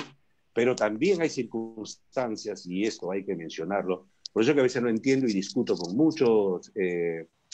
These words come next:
periodistas, eh, colegas también, que digo,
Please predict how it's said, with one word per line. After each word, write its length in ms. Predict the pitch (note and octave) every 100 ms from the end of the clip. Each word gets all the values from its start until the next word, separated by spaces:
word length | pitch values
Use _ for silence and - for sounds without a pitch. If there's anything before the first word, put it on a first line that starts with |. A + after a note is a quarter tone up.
| - _ _
periodistas, 920 | G2 F#2+ C3+ B2 - G#2 G#2 G2+ - -
eh, 100 | F#2 -
colegas 540 | F2+ C3+ A2+ G2+ -
también, 380 | F#2+ G2 A2+ A2+ A2+ -
que 80 |
digo, 240 | G2 G2+